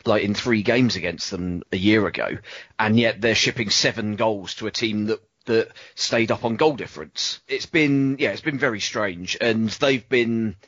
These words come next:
they've blown hot and cold in terms of performances, although I kind of thought they, they did a, they did at times last season as well, but they were just relentless. Um, this year it's not been quite the same kind of force, force of will, if you like, um, to get those,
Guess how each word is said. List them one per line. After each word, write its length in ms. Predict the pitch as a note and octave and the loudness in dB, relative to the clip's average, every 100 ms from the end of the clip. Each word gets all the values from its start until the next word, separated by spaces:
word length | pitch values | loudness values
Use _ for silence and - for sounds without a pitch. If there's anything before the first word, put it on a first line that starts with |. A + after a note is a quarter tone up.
| - - | -20 -8
they've 180 | D#3 D3+ | -4 0
blown 240 | - E3+ | 2 2
hot 200 | C#3+ E3+ | 2 0
and 140 | B2 A#2 | 0 -2
cold 340 | B2 B2+ A#2+ | 0 0 0
in 140 | B2 A#2 | -2 0
terms 260 | C#3 B2+ | 0 0
of 80 | - | -4
performances, 600 | G#2+ D3 D#3 D3+ F#3 E3+ | -10 -4 -4 -2 -2 0
although 260 | F3 F#3 F3+ - - - | 4 4 4 -8 -20 -8
I 100 | G3 - | -8 -8
kind 220 | - B3+ F3+ | 0 2 2
of 80 | G#2+ | 0
thought 280 | C#3 A2 | 0 0
they, 260 | A2 G#2 G2+ - | 0 0 0 0
they 120 | A2+ | 0
did 220 | G#2 G#2+ | 4 4
a, 140 | A2+ - _ - | 2 0 _ 0
they 120 | A#2+ | 2
did 160 | A#2+ A#2+ | 4 2
at 100 | - | 2
times 300 | B2+ B2 D3+ | 2 2 4
last 280 | F3+ E3+ | 4 2
season 280 | - G2+ F#2 | -2 -4 -4
as 120 | A2 D3+ | -4 2
well, 240 | C3+ A2 | 4 2
but 260 | F#2+ A2+ - - - - - | 0 -2 -2 -20 -20 -16 0
they 120 | B2+ | 2
were 80 | C3 | 2
just 240 | - C#3+ | 2 0
relentless. 880 | B2+ B2 D#3 D3 - G1+ - - - - _ _ _ _ - | 0 2 2 0 -6 -8 -4 -4 -8 -18 _ _ _ _ -2
Um, 380 | B2 A#2+ A2+ A#2+ | 2 2 2 0
this 220 | D#3 - | 0 2
year 220 | C3+ A#2+ | 2 2
it's 140 | A#2 C#3+ | 0 -2
not 180 | C#3 | -2
been 140 | B2 A2 | -2 -10
quite 320 | - C#3+ C3 | 0 0 0
the 80 | - | -2
same 720 | - A#2+ A2+ A2 G#2+ G#2 G#2 _ - | 0 2 2 0 -2 -2 -6 _ -4
kind 180 | C#3+ A2+ | 0 0
of 60 | |
force, 480 | - C#3 G#2+ G#2+ - | 0 -4 -2 -2 -4
force 400 | - - A#2+ - | -6 0 0 0
of 140 | G#2+ G2+ | -2 4
will, 240 | B2+ A2 | 4 4
if 160 | F2 - | -4 -6
you 80 | F#2 | -2
like, 480 | E2 - - - - | -2 -4 -8 -10 -2
um, 300 | G#2 G2+ G2+ | 0 2 0
to 100 | A2+ | 0
get 240 | A#2 - | 0 0
those, 380 | G#2 F#2 F#2 - | 0 0 -2 -6